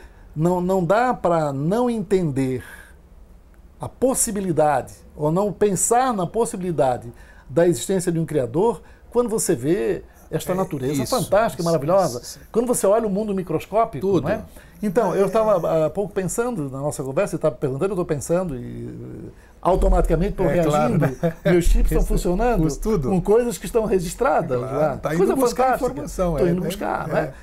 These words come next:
Speaker 1: Eu não tô respondendo a sua pergunta, nem falando sem parar,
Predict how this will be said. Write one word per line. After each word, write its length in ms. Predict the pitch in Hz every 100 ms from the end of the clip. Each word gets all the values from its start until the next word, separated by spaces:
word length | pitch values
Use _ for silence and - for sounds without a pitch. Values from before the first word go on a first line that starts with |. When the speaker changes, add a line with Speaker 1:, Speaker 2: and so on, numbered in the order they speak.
| -
Speaker 1:
Eu 100 | 226
não 80 | 214
tô 140 | 214
respondendo 600 | 220 233 - 190 160 160 147
a 40 |
sua 160 | - 143
pergunta, 500 | 135 139 240 165 147
nem 140 | 180
falando 380 | - 147 160 160
sem 160 | 156
parar, 520 | 147 131 175 233 147